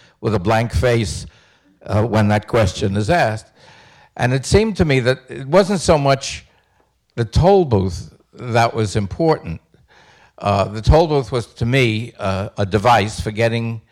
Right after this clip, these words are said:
Milo from the real world to this fantasy world so he could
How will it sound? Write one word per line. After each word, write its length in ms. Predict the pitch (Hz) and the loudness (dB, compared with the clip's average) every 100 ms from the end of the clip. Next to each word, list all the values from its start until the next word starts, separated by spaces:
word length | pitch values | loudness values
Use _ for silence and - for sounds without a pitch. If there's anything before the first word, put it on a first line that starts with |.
| _ - | _ -4
Milo 480 | 104 107 110 110 104 | 2 2 4 2 0
from 240 | 107 98 | -2 -2
the 80 | 101 | 0
real 260 | 113 113 | 2 2
world 320 | 110 107 104 98 | 2 2 2 0
to 100 | 101 | -4
this 340 | 92 90 - _ _ _ | -4 -6 -12 _ _ _
fantasy 540 | - 120 120 104 104 | -2 0 0 -2 -4
world 380 | 90 90 90 90 | -4 -4 -4 -6
so 200 | - 95 | -6 -4
he 160 | 104 | -4
could 240 | - 101 | -6 -8